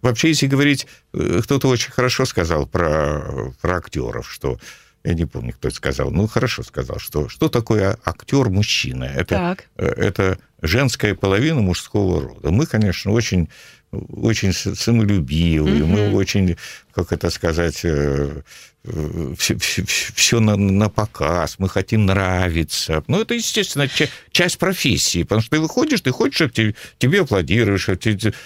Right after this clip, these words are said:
Speaker 1: э, чтобы радовались, когда тебя видят.
Speaker 2: Но у
Speaker 1: Ну.
Speaker 2: вас при всём при этом очень крепкая
Speaker 1: <laughs>
Speaker 2: семья, и я хотела спросить, а
Speaker 1: Мгм.
Speaker 2: вот секрет, может быть, какой-то любви, отношений?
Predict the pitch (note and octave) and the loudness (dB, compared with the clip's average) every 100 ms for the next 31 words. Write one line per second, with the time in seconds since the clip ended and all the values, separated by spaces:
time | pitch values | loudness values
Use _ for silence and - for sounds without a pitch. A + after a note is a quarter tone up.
0 | - - G#2+ E2 F2+ E2 F2+ - A#2+ A#2+ | -10 -2 -2 0 -4 -2 -4 0 2 2
1 | C#3 B2+ A#2 A2+ F#2+ G#2+ G2 G2+ G#2 F#2+ | 2 2 2 2 0 0 0 0 0 2
2 | F#2+ D#2 A2 F#2 - C4+ B2 E4 - C#4 | 0 2 2 2 2 4 4 2 0 -6
3 | - D4+ C#4 D4 C#4+ B3+ - A#3+ A3+ C4+ | -4 -4 0 2 0 0 -2 -2 -2 -2
4 | - - - G#3 A#3+ A#3+ A#3+ F3+ D#3+ G3 | 0 0 0 0 -2 0 0 0 -2 -4
5 | G#3 G#3+ A#3+ A3+ - A3 G#3+ - B3+ - | -4 -8 -4 -4 -4 -6 -6 0 0 0
6 | A3 F3 F3+ F#3 - - G3+ G#3+ A#3 G3+ | -2 -2 -2 -2 -2 -4 -2 0 0 0
7 | F#3+ D#3+ D3+ - - F3+ - E3+ C#3+ - | -2 -2 -4 -4 -4 -4 0 2 2 2
8 | D#3 D#3 D#3+ F3+ F3 G#3 A3 - F#3+ F#3 | 2 4 4 2 2 2 4 2 0 0
9 | - G#3 G3 F3 E3 | 2 2 4 2 0